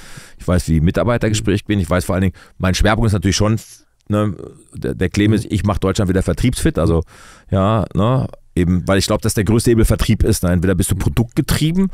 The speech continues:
und innovationsgetrieben, das hab ich ganz oft, wenn ich mit S-, Startups zu tun hab. „Ja, ich kann nicht verkaufen.“ Da sag ich dann, „Lass denn das die Firma sein.“ Ja, weil du pitcht ja auch, ne, auch dein, dein Pitch-Deck oder Seed Money einsammeln,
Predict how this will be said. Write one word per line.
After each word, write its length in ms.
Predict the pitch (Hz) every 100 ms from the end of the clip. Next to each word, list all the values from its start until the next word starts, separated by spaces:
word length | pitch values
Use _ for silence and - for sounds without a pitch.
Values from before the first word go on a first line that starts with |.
| - -
und 80 |
innovationsgetrieben, 800 | 98 95 90 101 120 123 110 135
das 100 | 120
hab 80 | 110
ich 60 | -
ganz 160 | 107
oft, 140 | - -
wenn 80 | 98
ich 40 |
mit 300 | 95 - -
S-, 220 | - - -
Startups 440 | - - 95 117
zu 80 | -
tun 200 | 117 139
hab. 120 | 175 - - _ _ _ _ _ _ _ -
„Ja, 80 |
ich 100 | 143
kann 140 | - 120
nicht 160 | 117
verkaufen.“ 380 | - - 131 117
Da 40 | 87
sag 120 | 87
ich 60 |
dann, 140 | - 85
„Lass 160 | 80
denn 160 | - 90 -
das 220 | 104 -
die 100 | -
Firma 300 | 120 107 131
sein.“ 300 | 143 190 269 - - - - -
Ja, 260 | 92 110 117
weil 100 | 98
du 60 |
pitcht 300 | - - -
ja 100 | 104
auch, 140 | - -
ne, 100 | 90
auch 140 | 80
dein, 180 | - 87
dein 140 | 85
Pitch-Deck 680 | - - - - - - -
oder 260 | 87 80 80
Seed 340 | - 120 120
Money 340 | - 113 127 123
einsammeln, 560 | 120 127 113 131 127